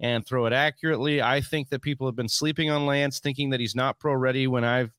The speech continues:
tried to tell you on this show, he ran a pro ready, um,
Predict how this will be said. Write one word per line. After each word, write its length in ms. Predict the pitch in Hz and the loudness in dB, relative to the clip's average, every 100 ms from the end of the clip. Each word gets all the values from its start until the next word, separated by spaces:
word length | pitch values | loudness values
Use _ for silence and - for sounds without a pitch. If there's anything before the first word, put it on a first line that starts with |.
| _ | _
tried 260 | - 135 151 | -2 0 0
to 80 | 139 | -2
tell 300 | 165 160 160 | 0 2 2
you 140 | 151 | 2
on 120 | 147 | 0
this 140 | 147 - | 0 -2
show, 340 | 170 180 143 | 0 2 2
he 140 | 127 | 0
ran 420 | 127 147 160 139 139 - - _ | 0 0 2 0 -2 -10 -20 _
a 140 | 123 131 | -4 -4
pro 580 | - 156 147 151 151 - _ _ - | -2 0 2 0 -2 -8 _ _ -8
ready, 480 | 123 143 139 135 131 _ _ | -2 0 0 -2 -4 _ _
um, 640 | - 117 113 113 113 113 | -2 0 2 2 2 -2